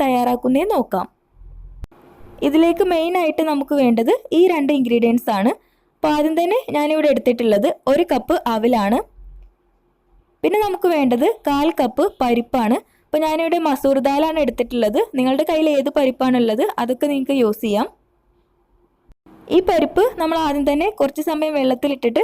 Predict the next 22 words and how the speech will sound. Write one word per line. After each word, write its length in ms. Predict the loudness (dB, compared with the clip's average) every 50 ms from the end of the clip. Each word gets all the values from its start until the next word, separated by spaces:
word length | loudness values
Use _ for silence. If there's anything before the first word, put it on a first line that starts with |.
| -2 -2
കുതിർത്തിയെടുക്കണം. 800 | -2 0 0 0 0 0 0 0 0 0 0 0 0 0 0 -2 -2 _ _ _ _ _ _ _ _ _ _ -4 -2
ഇനി 140 | 0 0 0 0
നമ്മുടെ 240 | 0 0 0 -2 -2 -2
സ്നാക്ക് 400 | -2 0 0 0 0 0 0 2 2 2
റെഡിയാക്കി 360 | 4 4 4 2 2 0 0 0
തുടങ്ങാം. 320 | 0 2 2 0 0 -2 -2 -6 _ _ _ _ _
അപ്പോൾ 140 | -2 0 0
അതിനായിട്ട് 400 | 2 2 2 0 0 0 0 0 0 0
മിക്സിയുടെ 380 | -2 -4 -2 -2 0 0 2 0 0 0
ജാറിലേക്ക് 560 | 0 2 2 2 2 2 2 2 2 2 0 0 0 -2 -2 0
ആദ്യം 180 | 0 2 2 2 2
തന്നെ 200 | 2 2 0 0 -2 -4 -6
നമ്മൾ 140 | -4 -2 -2 -2 -2 0
കുതിർത്തി 320 | 0 0 0 0 0 0 0 0
വെച്ചിട്ടുള്ള 420 | 0 0 -2 -2 0 0 0 0 0 -2 -2
പരിപ്പ് 300 | -2 -2 -2 -2 -2 -2 0 0
ചേർത്ത് 240 | 0 0 0 -2 -2 -2
കൊടുക്കാം. 320 | -2 -2 -2 -2 -4 -4 -6 -10 -20 -20 -20 -20 _ _ _ _ _ _ _ _ _ -4 -2
ഇനി 100 | -2 0 0 0
ഇതിലേക്ക് 400 | 0 2 2 0 0 0 -2 -2 -2 -2 -2 0
അവലിട്ട് 360 | 0 2 2 2 2 0 0 0
കൊടുക്കാം. 360 | 0 0 -2 -2 -4 -4 -4